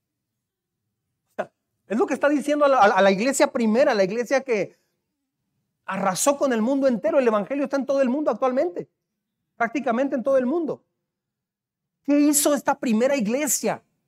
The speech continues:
en Medio Oriente para impactar al, al mundo?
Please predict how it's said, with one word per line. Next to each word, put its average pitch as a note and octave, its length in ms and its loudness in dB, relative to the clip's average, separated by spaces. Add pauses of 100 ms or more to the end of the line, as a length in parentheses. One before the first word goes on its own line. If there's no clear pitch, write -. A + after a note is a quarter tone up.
(1200)
en G3 160 0
Medio C4 300 0
Oriente A#3+ 420 0
para G3+ 220 -2
impactar G3+ 460 -2
al, C4+ 140 4
al A3 80 2
mundo? A#3+ 460 -4